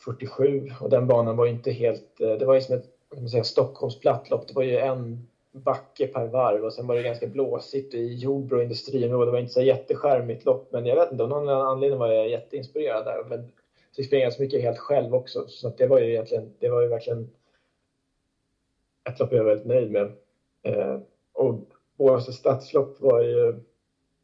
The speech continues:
då var det ju, det fanns ju inte så mycket tävlingar då, så då hade vi ju, liksom, turen att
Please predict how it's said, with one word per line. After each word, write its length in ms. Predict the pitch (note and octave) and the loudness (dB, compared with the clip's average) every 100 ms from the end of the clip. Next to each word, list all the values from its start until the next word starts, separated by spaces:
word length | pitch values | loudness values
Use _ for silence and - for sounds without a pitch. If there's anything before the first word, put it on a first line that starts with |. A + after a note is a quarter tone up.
| _ _ _ _ _ _ _ _ _ _ | _ _ _ _ _ _ _ _ _ _
då 100 | C3 | 0
var 180 | C#3+ C#3 | 4 2
det 60 | B2 | 4
ju, 220 | B2 A#2+ | 2 2
det 180 | A#2+ C#3 | 4 2
fanns 340 | C#3+ D#3 D3+ | 2 0 0
ju 40 | |
inte 120 | E3 - | -4 -4
så 80 | |
mycket 180 | B2+ - | -8 -6
tävlingar 380 | D#3 C#3 A#2+ C#3+ | 2 2 2 -2
då, 180 | C3 A2 | 0 -2
så 140 | A#2+ | 0
då 80 | B2 | 0
hade 240 | A#2+ C3+ - | 0 -2 -4
vi 100 | C3+ | 0
ju, 480 | C3+ B2+ A#2+ A#2 A2 - _ _ _ _ _ _ | 0 2 4 2 0 -12 _ _ _ _ _ _
liksom, 400 | - A2+ A2+ A#2 | -12 -10 -8 -10
turen 440 | - B2 B2 A2+ | -4 -2 2 2
att 120 | A2+ | 0